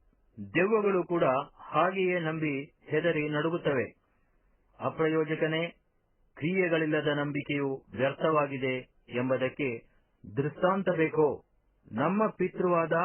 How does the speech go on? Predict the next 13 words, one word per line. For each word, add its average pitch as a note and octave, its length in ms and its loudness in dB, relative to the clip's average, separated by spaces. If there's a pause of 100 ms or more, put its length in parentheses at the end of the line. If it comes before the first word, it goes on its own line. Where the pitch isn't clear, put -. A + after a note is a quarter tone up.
(260)
ಅಬ್ರಹಾಮನು D#3+ 800 0 (340)
ಇಸಾಕನೆಂಬ F3+ 800 0
ತನ್ನ D#3+ 260 -2
ಮಗನನ್ನು D3+ 760 -2 (420)
ಯಜ್ಞವೇದಿಯ D#3+ 760 0
ಮೇಲೆ D3+ 300 0 (140)
ಅರ್ಪಿಸಿದಾಗ, C#3+ 640 0 (720)
ನೀತಿವಂತನೆಂಬ D#3+ 1000 0 (420)
ನಿರ್ಣಯವನ್ನು D#3+ 680 0
ಹೊಂದಿದ್ದು C#3+ 580 -2 (920)
ಕ್ರಿಯೆಗಳಿಂದಲ್ಲವೇ? E3 1000 2 (1000)
ಅವನ C#3+ 260 2
ನಂಬಿಕೆಯು D3 840 -2